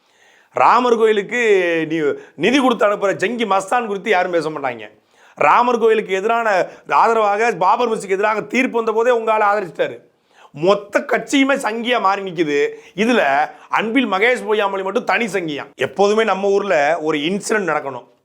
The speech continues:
இல்ல ஒரு ஆக்சிடென்ட் நடக்கணும், ஒருத்தர் சாகணும், இல்லைன்னா அவருக்கு ஒரு கோரமான விபத்து நடைபெறணும், அப்படின்னா மட்டும்தான் அதுக்கான தீர்வு, இல்ல அதை பத்தி பேச ஆரம்பிப்பாங்க.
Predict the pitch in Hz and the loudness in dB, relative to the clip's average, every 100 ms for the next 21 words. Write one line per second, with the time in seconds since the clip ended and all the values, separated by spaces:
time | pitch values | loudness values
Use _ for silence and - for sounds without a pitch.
0 | _ _ 139 196 151 143 180 180 170 135 | _ _ 2 2 4 2 0 -6 -10 -8
1 | 113 107 98 - _ _ _ - 156 185 | -10 -12 -18 -20 _ _ _ -2 0 2
2 | 185 - 165 202 220 202 156 - _ _ | 0 -2 2 4 2 -2 -4 -12 _ _
3 | _ - 170 190 170 165 147 - 185 196 | _ -4 -2 0 0 -2 -4 0 0 2
4 | 190 175 156 170 156 135 135 120 113 117 | -2 -6 -10 -10 -8 -8 -8 -10 -8 -6
5 | 120 147 151 135 135 165 127 139 143 131 | -4 -6 -6 -8 -4 -4 -4 -6 -10 -10
6 | - 220 190 196 156 143 139 147 165 156 | -8 -4 -2 -4 0 0 0 -8 -8 -8
7 | 143 131 117 117 104 | -6 -6 -6 -10 -12